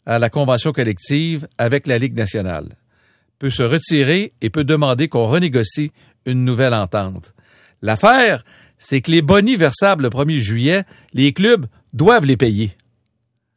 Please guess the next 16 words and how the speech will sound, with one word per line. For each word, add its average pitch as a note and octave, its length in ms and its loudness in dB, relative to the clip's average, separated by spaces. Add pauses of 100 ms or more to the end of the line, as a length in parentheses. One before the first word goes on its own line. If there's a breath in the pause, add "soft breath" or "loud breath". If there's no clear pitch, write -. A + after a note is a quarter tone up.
(580)
Si - 240 -8
tu F#3+ 140 -4
vas A3+ 180 4
en - 20 0
lockout, E3 460 4
tu - 80 -14
payes D3 140 2
pas F3+ 160 2
le D#3+ 40 0
salaire, C3+ 520 2
mais A2+ 120 -4
tu - 120 -10
dois C#3 180 2
verser F3+ 360 0
le F#3 60 -2
boni. B2+ 400 0